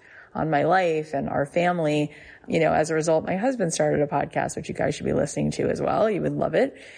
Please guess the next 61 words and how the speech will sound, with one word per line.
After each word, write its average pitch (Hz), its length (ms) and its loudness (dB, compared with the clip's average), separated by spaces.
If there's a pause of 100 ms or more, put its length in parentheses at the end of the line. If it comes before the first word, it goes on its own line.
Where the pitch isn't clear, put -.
(200)
So - 140 0
we're 196 60 4
gonna 220 140 4
be 226 100 2
doing 208 180 2
this 185 140 0
free 196 160 2
training. 156 720 2
It's 170 160 0
a - 20 2
boot 175 220 0
camp. 151 500 2
It's - 160 -8
three 175 220 0
days. 147 520 4
You 156 220 2
will 156 140 2
get 151 200 0
so 160 220 2
much 156 220 0
value 151 360 2
out 147 120 0
of 147 100 2
it. 147 180 2
And 156 240 2
did 156 100 0
I 151 100 4
mention 151 340 0
it's 143 140 0
free? - 260 2 (260)
If 156 140 0
you 170 80 2
wanna 165 160 4
join 202 260 4
us, 190 140 2
go 170 100 2
to 156 80 2
cathy 165 440 0
heller 156 240 2
dot 151 180 0
com 147 360 0
slash 143 420 0 (100)
boot 175 220 2
camp. 262 340 2 (460)
Cathy 170 280 0
heller 160 140 2
dot 151 160 0
com 147 240 -2
slash 147 240 -2
boot - 180 -2
camp. 143 360 0 (340)
Be 185 140 4
a 175 60 4
part 151 220 2
of 151 120 0
it. 143 420 2
You 165 60 0
won't 156 160 4
wanna 151 160 2
miss 143 260 0
it. 143 280 2